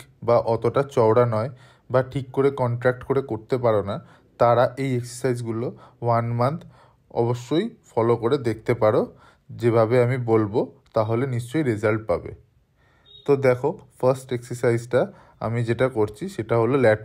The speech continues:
পুল ডাউন। এই এক্সারসাইজটা করার সময় যতটা সম্ভব ব্যাকটাকে আর্চ রেখে রডটাকে মিনিমাম চিন অবধি পুল করতে হবে। রিপিটেশন করতে হবে পনেরো থেকে বারোটা, আর সেটস হবে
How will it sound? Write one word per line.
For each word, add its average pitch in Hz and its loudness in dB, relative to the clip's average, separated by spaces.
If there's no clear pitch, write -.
পুল 113 0
ডাউন। 90 -2
এই 131 -2
এক্সারসাইজটা 139 -4
করার 127 2
সময় 117 -2
যতটা 123 2
সম্ভব 117 0
ব্যাকটাকে 113 0
আর্চ 127 0
রেখে 120 -2
রডটাকে 120 0
মিনিমাম 131 -2
চিন 165 -2
অবধি 139 -4
পুল 135 -4
করতে 113 -2
হবে। 92 -8
রিপিটেশন 147 -4
করতে 147 -4
হবে 135 2
পনেরো 123 0
থেকে 127 -4
বারোটা, 110 2
আর 110 -4
সেটস 139 0
হবে 123 2